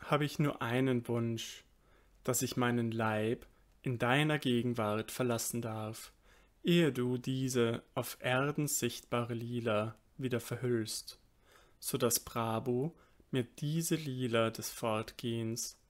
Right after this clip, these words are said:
nicht zeigen möge. Ich will die Lotusse deiner Füße auf mein Herz setzen, deinen Anlitzlotus schauen, mit der Zunge deinen Namen Krishna Chaitanya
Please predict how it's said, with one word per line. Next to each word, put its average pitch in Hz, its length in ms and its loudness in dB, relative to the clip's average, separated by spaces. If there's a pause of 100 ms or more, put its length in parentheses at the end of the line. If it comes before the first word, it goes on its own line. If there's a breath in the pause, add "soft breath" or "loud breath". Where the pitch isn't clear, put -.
(140)
nicht - 380 -4
zeigen 110 420 -2
möge. 107 380 -6 (960)
Ich - 260 0
will 185 260 8
die 156 100 2
Lotusse 127 640 2
deiner 127 400 4
Füße 120 640 0 (160)
auf - 160 -6
mein 117 200 0
Herz 113 440 -2
setzen, 104 480 -2 (800)
deinen 113 600 0
Anlitzlotus 120 1160 0
schauen, 113 680 0 (520 soft breath)
mit - 360 0
der 110 160 0
Zunge 151 580 2 (220)
deinen 127 480 2
Namen 117 580 0 (380)
Krishna 139 520 0
Chaitanya 117 800 -2